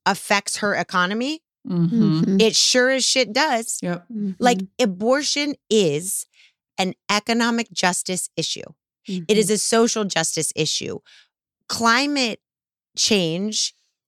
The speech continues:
Speaker 1: is an economic justice issue and a social justice issue. When we see past these labels that they are trying to give us these false dichotomies that we choose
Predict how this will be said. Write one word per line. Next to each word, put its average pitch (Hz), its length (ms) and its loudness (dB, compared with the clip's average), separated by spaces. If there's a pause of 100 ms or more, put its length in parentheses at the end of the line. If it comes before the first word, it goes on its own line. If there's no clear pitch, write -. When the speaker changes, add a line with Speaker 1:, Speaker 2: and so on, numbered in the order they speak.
Speaker 1:
is 214 480 4
an 214 120 -4 (100)
economic 208 760 0
justice 190 480 -2
issue 196 280 -2
and 175 120 -4
a 185 60 -4
social 190 360 -2
justice 170 480 -2
issue. 175 260 -2
When 180 280 -2
we 233 400 -2 (100)
see - 400 -2
past 226 520 -2
these 202 240 -2
labels 185 580 -2 (260)
that 202 160 0
they 208 120 2
are 208 100 2
trying 214 460 -2
to 202 120 -2
give 190 220 -4
us 202 140 -2
these 185 240 -6
false 185 360 -2
dichotomies 190 760 -2
that 156 140 -6
we 175 140 -8
choose 202 340 -4